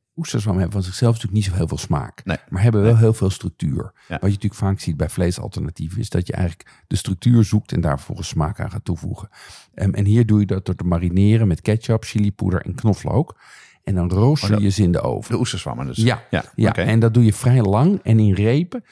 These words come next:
Speaker 1: zodat ze een beetje chewy, eh, worden en de k-, smaak ook wat concentreert.
Speaker 2: Ah, ja,
Speaker 1: En
Speaker 2: lekker.
Speaker 1: dan krijg je lekkere soort van, eh, eh,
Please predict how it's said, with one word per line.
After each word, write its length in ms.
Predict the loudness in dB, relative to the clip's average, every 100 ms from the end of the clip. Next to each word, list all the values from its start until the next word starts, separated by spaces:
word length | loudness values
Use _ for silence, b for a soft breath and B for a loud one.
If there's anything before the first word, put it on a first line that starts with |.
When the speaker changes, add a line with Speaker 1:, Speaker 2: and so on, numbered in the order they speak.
| b
Speaker 1:
zodat 360 | -6 -2 0 -2
ze 100 | -4
een 120 | -2
beetje 320 | 0 -2 -4 -4
chewy, 560 | 2 2 2 0 -4 -6
eh, 200 | -4 -2
worden 380 | 0 0 0
en 240 | 0 -2 -2
de 200 | -4 -8
k-, 180 | -8 -14
smaak 420 | -8 -2 -2 -2
ook 140 | -4 -4
wat 160 | -6
concentreert. 840 | -4 -4 -4 -8 -6 -4 -4 -8 -10
Speaker 2:
Ah, 100 | -8
ja, 40 |
Speaker 1:
En 60 | -8
Speaker 2:
lekker. 240 | -4 -2
Speaker 1:
dan 120 | -2
krijg 240 | -2 -2 -2
je 80 | -2
lekkere 340 | -2 -4 -6
soort 200 | -6 -6
van, 260 | -4 -2 0
eh, 300 | -2 -4
eh, 60 | -6